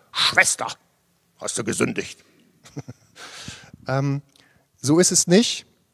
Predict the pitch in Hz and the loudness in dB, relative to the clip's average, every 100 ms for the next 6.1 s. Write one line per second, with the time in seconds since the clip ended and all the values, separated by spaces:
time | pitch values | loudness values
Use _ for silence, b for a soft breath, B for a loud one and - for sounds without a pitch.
0 | _ _ _ _ _ _ - 143 139 - | _ _ _ _ _ _ -2 0 0 0
1 | - - 170 220 233 165 185 - 131 135 | 0 2 6 6 6 4 2 2 2 2
2 | 147 156 143 - - 147 147 156 - 185 | 2 0 0 -2 0 0 0 -2 2 2
3 | - 160 131 120 113 127 127 117 98 147 | 4 4 6 4 6 4 2 0 -2 0
4 | 240 - - _ _ _ _ _ _ _ | 0 -2 -18 _ _ _ _ _ _ _
5 | - b b b b b b 127 131 135 | -20 b b b b b b 4 4 4
6 | 135 | 2